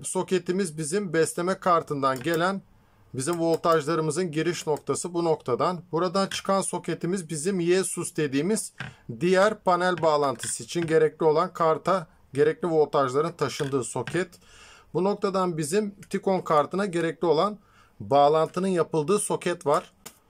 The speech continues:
Buradaki soğutucunun üzerinde I G B T'lerimiz ve hızlı diyotlarımız var. Bunların kontrolünü yapacağız arkadaşlar ve bu noktalarda da otuz F yüz yirmi dört dediğimiz I G B T'lerimiz var. Bunların da kontrollerini yapacağız.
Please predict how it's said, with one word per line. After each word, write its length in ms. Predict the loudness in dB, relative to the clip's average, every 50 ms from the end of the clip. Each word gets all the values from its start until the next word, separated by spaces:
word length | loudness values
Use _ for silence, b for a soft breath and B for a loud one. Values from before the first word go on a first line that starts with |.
| _ _ _ _ -2
Buradaki 400 | 0 0 0 0 -2 -2 -4 -4
soğutucunun 520 | -2 -2 -4 -4 -4 -4 -4 -2 0 0
üzerinde 720 | 0 0 0 0 0 -2 -2 -2 0 0 2 4 4 2
I 20 | 2
G 180 | 0 -2 -2
B 120 | -2 -2 -4
T'lerimiz 600 | -2 0 2 2 2 2 0 -2 -2 -4 -2 -2
ve 100 | -2 0
hızlı 420 | 0 -2 -2 -2 -2 -4 -2 0
diyotlarımız 680 | 2 2 2 2 0 -2 -2 -2 -2 -2 -4 -2 0 0
var. 200 | 0 0 -2 -4 -10 -20 -20 -20 -20 -20 -20 -20 _ _ _ _ -20 -12 -8 -4 -2
Bunların 460 | 0 0 0 0 0 -2 -4 -8 -8
kontrolünü 560 | -2 0 0 0 0 0 0 0 0 0 0
yapacağız 380 | -2 -4 -4 -2 -2 0 2 2
arkadaşlar 640 | 0 0 0 0 0 0 0 0 0 -2 -2 0
ve 100 | 0 -2
bu 100 | 0 0
noktalarda 600 | 0 0 -2 0 0 0 2 2 2 0 -2 -2 -2
da 100 | -2 0
otuz 380 | 0 0 -2 -2 -4 -4 -2
F 280 | -2 -2 -4 -4 -4 -6
yüz 160 | -6 -4 -2
yirmi 260 | -2 -2 -2 -2 -2
dört 320 | 0 0 0 -2 -4 -4 -4
dediğimiz 540 | -4 -2 -2 -2 -2 -2 -4 -4 -8 -10 -6 -2 2 2 2
I 40 | 2
G 180 | 0 -2 -2 -2
B 120 | -2 -4
T'lerimiz 540 | -2 -2 -2 -2 -2 -2 -2 -2 -4 -2 0
var. 240 | 0 0 0 -2 -6 B B B B B B B
Bunların 320 | -6 -2 -2 0 0 0 0
da 60 | -2
kontrollerini 800 | -2 -2 -2 0 0 0 2 2 2 2 2 0 -2 -2 -2 -2
yapacağız. 520 | -2 -4 -4 -4 -2 -2 -2 -2 -6